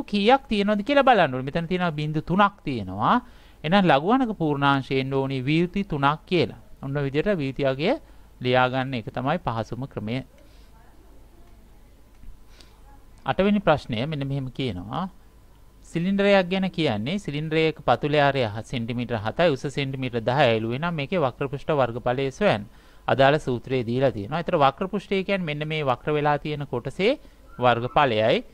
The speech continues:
එතකොට අපිට සූත්‍රය ලියලා සූත්‍රයට අගයන් ටික ආදේශ කරන්න පුළුවන් මෙන්න මේ විදිහට. පයි කියන්නේ හතෙන් විසි දෙකයි කියලා ආදේශ කරා, R වලට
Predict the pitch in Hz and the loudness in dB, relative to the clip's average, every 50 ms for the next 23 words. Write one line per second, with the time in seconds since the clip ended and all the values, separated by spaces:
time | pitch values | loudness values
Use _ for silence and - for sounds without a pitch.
0 | - - - - - - 139 143 131 131 - 143 - - 127 123 120 - - 139 | -20 -20 -20 -10 -6 0 2 2 2 2 0 -6 -4 -2 -6 -6 -6 -4 -2 0
1 | 131 123 117 117 131 143 123 95 98 101 98 107 127 180 196 - - 127 127 - | 0 0 0 0 0 0 0 0 0 -2 2 2 2 2 0 -2 -6 -6 -6 -2
2 | - 139 135 135 131 113 113 127 123 120 117 117 139 - 165 135 113 113 117 120 | -2 -2 0 2 0 0 0 0 -4 -4 -4 -6 -2 2 2 2 2 2 0 -4
3 | 117 - - - - 123 123 117 120 113 117 117 117 117 113 110 110 107 107 110 | -6 -6 -10 -6 -4 -4 -2 -2 -6 -6 -4 -4 -4 -4 -4 -4 -6 -8 -8 -8
4 | 110 110 110 110 117 120 120 101 95 - - 107 127 175 196 - - - - - | -8 -8 -6 -6 -8 -6 -6 -8 -8 -6 -4 0 0 0 0 -2 -8 -20 -20 -10
5 | - - 135 135 139 131 160 151 147 147 135 123 113 - 135 127 120 117 107 - | 0 2 4 4 4 4 2 2 2 2 -2 -2 -2 -2 -4 -4 -4 -4 -4 -4
6 | 139 120 127 117 143 131 127 117 131 127 120 117 117 117 120 120 110 - - - | -4 -4 -2 0 0 0 0 0 -2 -2 0 0 -2 -2 -4 -6 -8 -10 -8 -6
7 | 135 135 151 160 143 123 117 113 120 117 - - | 0 2 2 2 2 2 0 0 -2 -4 -4 -6